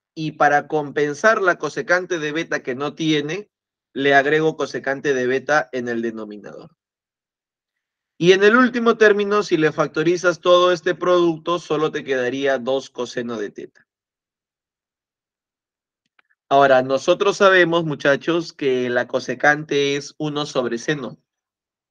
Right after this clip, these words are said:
La cosecante es uno sobre seno. Por lo tanto, esta cosecante de beta sería uno sobre seno de beta.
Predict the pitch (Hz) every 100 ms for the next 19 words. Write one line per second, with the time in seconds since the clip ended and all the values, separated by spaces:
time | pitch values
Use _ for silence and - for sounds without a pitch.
0 | _ _ _ - 113 117 123 117 170 214
1 | 214 233 - 151 - 160 156 156 151 135
2 | 120 120 143 127 107 _ _ _ _ _
3 | - 120 127 127 165 165 180 185 - 151
4 | 156 175 165 147 135 156 160 165 160 170
5 | 165 160 165 175 143 131 139 143 143 -
6 | 165 170 170 - 135 123 123 139 147 147
7 | 139 139 156 - 113